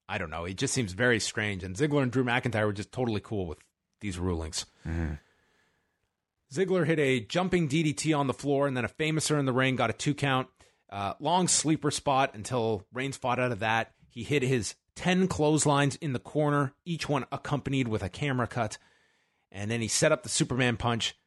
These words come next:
Speaker 1: Ziggler stepped away, raked his eyes, hit the zigzag for a big near fall. Ziggler called for the super kick, gets caught with a Superman punch for another near fall. They really got the audience into this. And then there was a spear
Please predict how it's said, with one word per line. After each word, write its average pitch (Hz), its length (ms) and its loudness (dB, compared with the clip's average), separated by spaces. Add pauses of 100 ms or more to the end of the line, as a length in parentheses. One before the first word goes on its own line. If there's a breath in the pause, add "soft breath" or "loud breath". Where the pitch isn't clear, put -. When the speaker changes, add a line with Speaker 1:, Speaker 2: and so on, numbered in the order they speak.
(160)
Speaker 1:
Ziggler 151 520 2
stepped - 360 0
away, 117 520 4
raked 160 320 0
his 127 120 0
eyes, 113 300 4
hit 165 140 -2
the 151 100 -2
zigzag 120 540 2
for 98 100 -4
a 95 60 -4
big 165 260 0
near 127 220 4
fall. 113 460 2 (200)
Ziggler 143 300 2
called - 240 2
for 113 80 -8
the 87 80 -8
super 185 320 2
kick, - 380 -2 (100)
gets - 160 -10
caught - 380 0
with 139 100 0
a 131 60 4
Superman 135 520 2
punch 120 300 -2
for 113 140 -6
another 170 440 2
near 117 240 2
fall. 95 420 0
They 123 180 -4
really 175 320 0
got 131 160 0
the 113 80 2
audience 107 360 0
into 95 200 -8
this. 78 240 -10 (440 soft breath)
And 120 160 -4
then 196 120 4
there 190 100 4
was 151 180 4
a 113 120 2
spear 135 720 2